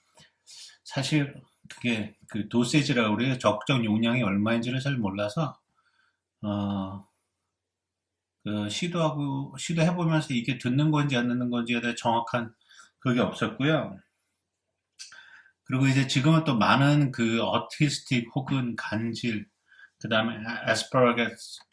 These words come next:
신드롬 이렇게 있는 분들의 임상 사례라, 그러니까 이게 어떤 의학적, 과학적으로 증명된 건 아닌데요. 이걸 사용하는 부모님들, 그 유튜브에도 씨비디 oil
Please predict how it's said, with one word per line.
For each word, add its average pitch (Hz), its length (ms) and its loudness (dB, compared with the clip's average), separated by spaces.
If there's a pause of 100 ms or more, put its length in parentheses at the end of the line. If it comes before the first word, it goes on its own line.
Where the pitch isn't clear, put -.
(540)
신드롬 123 720 0
이렇게 113 320 -4
있는 117 320 0
분들의 110 800 -2 (760)
임상 156 400 8
사례라, 135 380 4
그러니까 101 340 0
이게 110 400 2 (220)
어떤 117 280 -4
의학적, 160 680 2
과학적으로 - 580 2
증명된 131 520 2
건 147 120 4
아닌데요. 104 680 2 (1700)
이걸 139 240 6
사용하는 180 540 4
부모님들, 104 760 2
그 104 200 0
유튜브에도 123 720 0
씨비디 156 540 2
oil 110 420 0